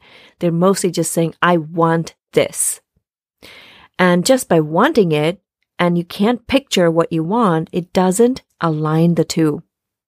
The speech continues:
And that's often the reason why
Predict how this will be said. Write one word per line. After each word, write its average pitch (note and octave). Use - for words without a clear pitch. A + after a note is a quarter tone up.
And E3+
that's D#3+
often G3
the G3+
reason E3+
why F#3